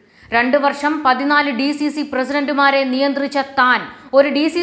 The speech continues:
സി പ്രസിഡന്റ് ആവാൻ ആഗ്രഹിച്ചു എന്ന് പറയുന്നത് തെറ്റാണ്. രണ്ടായിരത്തി പതിനാറ് രണ്ടായിരത്തി ഇരുപത്തിയൊന്ന് നിയമസഭാ തിരഞ്ഞെടുപ്പുകളിൽ തന്നെ ചതിച്ച പാർട്ടിയാണ് കോൺഗ്രസ്. അന്നൊന്നും പാർട്ടിക്കെതിരെ ഒരു വാക്കുപോലും ഞാൻ പറഞ്ഞിട്ടില്ല.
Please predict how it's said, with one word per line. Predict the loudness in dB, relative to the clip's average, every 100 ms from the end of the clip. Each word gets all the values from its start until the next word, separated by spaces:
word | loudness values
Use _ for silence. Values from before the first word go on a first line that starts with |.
| -2
സി | -2
പ്രസിഡന്റ് | -2 0 0 2 4
ആവാൻ | 4 0 2 0
ആഗ്രഹിച്ചു | 2 0 -2 -2 -2
എന്ന് | 0 0
പറയുന്നത് | 0 0 -2 -2 -2
തെറ്റാണ്. | -2 -4 -4 -6 -12 -20 _ _ -2
രണ്ടായിരത്തി | 2 4 2 0 2
പതിനാറ് | 2 4 4 4 2 2
രണ്ടായിരത്തി | 2 0 0 -4 -6 -6
ഇരുപത്തിയൊന്ന് | -2 -2 -2 -2 -2 -2 -2
നിയമസഭാ | 0 0 0 0 0
തിരഞ്ഞെടുപ്പുകളിൽ | 0 -2 -4 -2 0 0 -2 -2
തന്നെ | -2 0 -2 0
ചതിച്ച | 0 0 -2 2
പാർട്ടിയാണ് | 2 2 0 0 0 -2 -2
കോൺഗ്രസ്. | -2 0 0 -2 -2 -14 -20 -16 0 2
അന്നൊന്നും | 4 2 2 -2 0
പാർട്ടിക്കെതിരെ | 2 2 2 -6 -4 -2 -2 0 -2
ഒരു | -2 0
വാക്കുപോലും | 0 -2 0 0 0 -6 -6
ഞാൻ | -6 0
പറഞ്ഞിട്ടില്ല. | 0 0 -4 -8